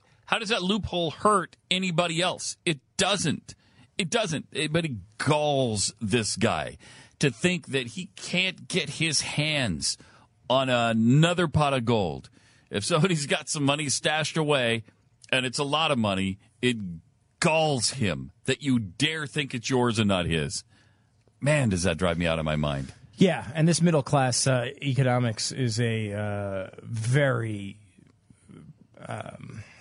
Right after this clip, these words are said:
Speaker 2: time-tested tradition for progressives. They like to say middle class as much as possible, and, and one of the reasons for that is everybody considers themselves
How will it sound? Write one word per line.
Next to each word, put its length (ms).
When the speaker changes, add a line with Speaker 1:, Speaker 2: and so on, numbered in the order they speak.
Speaker 2:
time-tested 920
tradition 480
for 160
progressives. 640
They 100
like 280
to 100
say 400
middle 280
class 360
as 80
much 180
as 80
possible, 560
and, 140
and 200
one 100
of 40
the 60
reasons 320
for 100
that 180
is 200
everybody 580
considers 600
themselves 760